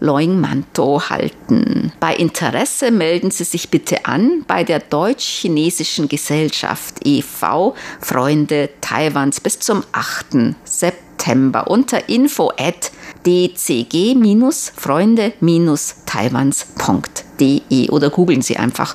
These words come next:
Deutsch-Chinesische Gesellschaft e V Freunde Taiwans. Bernd Seiser hat einen Hinweis, und zwar hat er Informationen von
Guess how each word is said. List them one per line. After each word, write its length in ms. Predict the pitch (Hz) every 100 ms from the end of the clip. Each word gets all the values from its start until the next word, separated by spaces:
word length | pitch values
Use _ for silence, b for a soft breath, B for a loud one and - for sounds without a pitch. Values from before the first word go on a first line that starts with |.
| B -
Deutsch-Chinesische 800 | 147 - - 131 101 127 - -
Gesellschaft 720 | 127 110 127 - - - -
e 160 | 147 127
V 440 | - - 80 110
Freunde 560 | - - - 104 127 143 -
Taiwans. 1120 | - - - - - - - - - - - -
Bernd 280 | 175 160 165
Seiser 880 | - - 156 190 311 320 311 285 285 - -
hat 260 | 254 254 254 - - -
einen 200 | 202 208
Hinweis, 600 | 202 240 285 262 240 233
und 180 | 202 202
zwar 460 | - - 202 208 -
hat 220 | 202 -
er 80 | -
Informationen 720 | 175 180 156 - - 180 185
von 280 | - 156